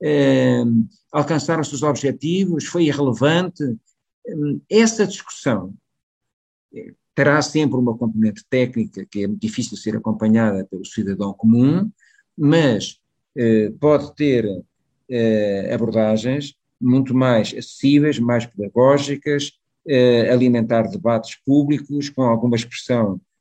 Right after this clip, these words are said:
mais uma vez, na comunicação social, em que nós olhamos para o efeito da legislação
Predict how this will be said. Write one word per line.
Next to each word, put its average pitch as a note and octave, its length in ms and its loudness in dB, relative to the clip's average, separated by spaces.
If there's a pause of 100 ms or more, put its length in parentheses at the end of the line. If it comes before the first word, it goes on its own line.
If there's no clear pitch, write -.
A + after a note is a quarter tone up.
(120)
mais A2+ 160 0
uma A#2+ 100 2
vez, A2 220 2
na A2 140 4
comunicação A2 480 0
social, C3 840 -2 (440)
em C#3+ 160 -2
que C#3+ 80 -2
nós C#3+ 580 2 (260)
olhamos C#3 580 2
para G3 320 2
o F3+ 100 2
efeito C#3+ 360 -4
da B2 80 -4
legislação G2+ 760 -6